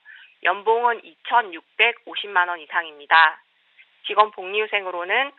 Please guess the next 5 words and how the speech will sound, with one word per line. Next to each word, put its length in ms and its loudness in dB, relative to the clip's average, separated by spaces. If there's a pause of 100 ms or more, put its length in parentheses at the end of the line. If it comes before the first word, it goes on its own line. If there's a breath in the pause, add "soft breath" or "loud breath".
(160 soft breath)
통근버스와 920 -6 (160)
시가 220 4
제공 340 -18
등이 200 -16
있습니다. 720 2